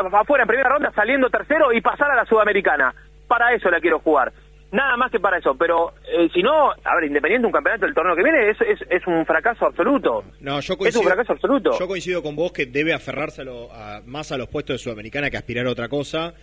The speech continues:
Speaker 2: y que
Speaker 1: No,
Speaker 2: tampoco
Speaker 1: no,
Speaker 2: tiene
Speaker 1: no.
Speaker 2: un plantel para quedarse afuera de todo, ¿eh?
Speaker 1: Claro, o sea, ¿qué más así?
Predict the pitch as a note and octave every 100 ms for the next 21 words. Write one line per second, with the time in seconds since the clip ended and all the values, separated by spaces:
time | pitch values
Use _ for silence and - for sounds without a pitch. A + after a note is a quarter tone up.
0 | - - C3 E3 A3 G#3 G#3 G3+ E3+ D3
1 | C#3+ C#3+ E3+ D#3+ C#3 C#3+ C#3+ C3+ C#3+ C3
2 | A2+ C#3+ C#3+ B2 A2+ A2+ B2+ - - -
3 | - - G#3 F4+ D4 D3+ C3+ E3+ G3+ G3+
4 | B3+ C#4+ G3